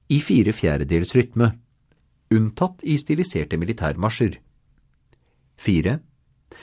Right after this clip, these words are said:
Det er forbudt å klimpre på strengene, ettersom dette er skadelig for instrumentet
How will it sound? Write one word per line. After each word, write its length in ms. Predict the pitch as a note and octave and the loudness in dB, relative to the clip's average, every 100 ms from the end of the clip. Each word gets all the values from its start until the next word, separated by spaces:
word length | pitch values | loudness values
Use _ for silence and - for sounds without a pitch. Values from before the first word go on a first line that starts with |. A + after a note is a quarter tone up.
| - - - - | -20 -20 -8 0
Det 80 | G#3+ | 2
er 140 | G2+ | 4
forbudt 460 | C#3+ C3 F3 - B2 | 2 4 0 0 -2
å 60 | A#2+ | 0
klimpre 340 | C3+ - D#2+ | 0 0 -6
på 120 | E2+ | -4
strengene, 480 | - D#3 D#3+ C3 A#3 - - _ _ | 0 2 2 2 0 -4 -20 _ _
ettersom 380 | G3 - F#3 A#3 | -2 0 -2 0
dette 260 | A3 - G2+ | 0 2 2
er 160 | G#2+ | 2
skadelig 640 | - - F#3+ B2 - E2 E2+ | 0 0 2 2 0 -2 0
for 100 | F#2+ | 0
instrumentet 760 | G2 - D3+ C#3 G2 F#2+ - B3 | -2 0 0 2 0 -2 -2 -4